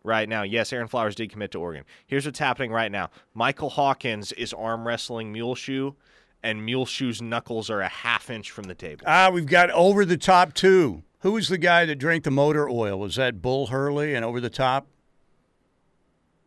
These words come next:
Speaker 2: You never saw Over the Top.
Speaker 1: I definitely never
Speaker 2: Cinematic
Speaker 1: saw this.
Speaker 2: classic.
Speaker 1: Completely over my head.
Speaker 2: It's so bad that it's worth watching. Over the Top, Stallone, arm wrestling movie. I think the guy was Bull Hurley that drank motor oil before an arm wrestling match,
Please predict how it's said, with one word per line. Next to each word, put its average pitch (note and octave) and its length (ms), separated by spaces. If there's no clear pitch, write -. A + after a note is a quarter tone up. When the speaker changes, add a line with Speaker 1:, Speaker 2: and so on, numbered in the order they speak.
Speaker 2:
You F3 120
never D#3+ 160
saw C3 260
Over B2+ 140
the A#2+ 80
Top. A#2 120
Speaker 1:
I A2+ 140
definitely C3 480
never F3+ 140
Speaker 2:
Cinematic E3+ 80
Speaker 1:
saw D#3 60
this. D3 80
Speaker 2:
classic. C#3+ 340
Speaker 1:
Completely G3+ 580
over C#3+ 160
my B2 140
head. G3 180
Speaker 2:
It's - 80
so A#3 320
bad F3+ 520
that D#3+ 100
it's D3 180
worth D3+ 220
watching. A2 560
Over E3+ 180
the E3+ 100
Top, D3 340
Stallone, C3 600
arm C#3 240
wrestling B2+ 420
movie. A#2+ 300
I C#3 140
think F#3 280
the F#3 80
guy D3 200
was C3+ 180
Bull B2+ 320
Hurley C#3+ 420
that B2 280
drank B2 300
motor B2+ 360
oil C3+ 360
before A#2+ 360
an A2 60
arm G#2+ 220
wrestling F2 400
match, E2 420